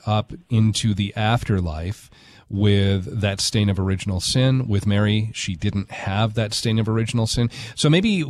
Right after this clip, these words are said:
you can, uh, continue on with your thought. What is the difference in what we see with Moses, Elijah, Enoch,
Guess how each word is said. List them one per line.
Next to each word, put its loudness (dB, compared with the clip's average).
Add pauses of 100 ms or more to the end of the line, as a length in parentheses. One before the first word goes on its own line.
you 2
can, 2
uh, 0
continue 2
on 2
with 0
your -2
thought. -2
What 0
is 0
the -2
difference -2 (280)
in 2
what 2
we -2
see -2
with -2
Moses, 2
Elijah, 0 (100)
Enoch, 0